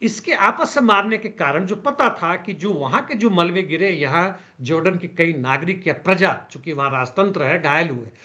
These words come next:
उसका कोई नहीं है। और साथ साथ यह इसने कहा कि भैया आप हमारे खिलाफ क्यों कर रहे हैं? ईरान के, अ, दूता-, अ, दूतावास से इन्होंने वहां के एम्बे-, एम्बेसडर को ही बुलाया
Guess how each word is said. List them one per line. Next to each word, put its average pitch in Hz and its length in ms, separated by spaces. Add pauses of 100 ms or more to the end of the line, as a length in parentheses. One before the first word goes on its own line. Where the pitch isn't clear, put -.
(180)
उसका 220 260
कोई 196 200
नहीं 131 160
है। 110 80 (460)
और 196 80
साथ - 300
साथ 269 300
यह 294 180
इसने 233 280
कहा 202 240
कि 247 140
भैया 180 300
आप 196 220
हमारे 160 380
खिलाफ 208 420
क्यों 349 120
कर - 160
रहे 113 180
हैं? - 80 (560)
ईरान 165 460
के, 196 480
अ, 156 360
दूता-, 160 440
अ, 143 720
दूतावास 147 640
से 139 100
इन्होंने 139 440
वहां 131 200
के 139 140
एम्बे-, 135 640
एम्बेसडर 170 500
को 302 160
ही 262 100
बुलाया 123 400